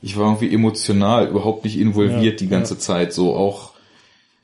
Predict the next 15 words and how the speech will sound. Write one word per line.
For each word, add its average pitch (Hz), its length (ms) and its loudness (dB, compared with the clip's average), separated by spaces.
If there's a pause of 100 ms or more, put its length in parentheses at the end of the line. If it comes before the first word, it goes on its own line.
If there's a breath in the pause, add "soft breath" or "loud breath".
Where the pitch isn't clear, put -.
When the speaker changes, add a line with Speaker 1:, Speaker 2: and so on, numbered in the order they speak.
(240 soft breath)
Speaker 1:
wenn 95 180 2
ich - 520 -2
ja 95 140 0
zwischendurch 107 580 0
immer 101 160 2
mal 98 240 2
so 98 340 2
über 98 240 2
den 101 140 2
einen 104 200 2
oder 107 120 4
anderen 101 340 0
Gag, 101 300 0
der 101 100 2
so 98 400 0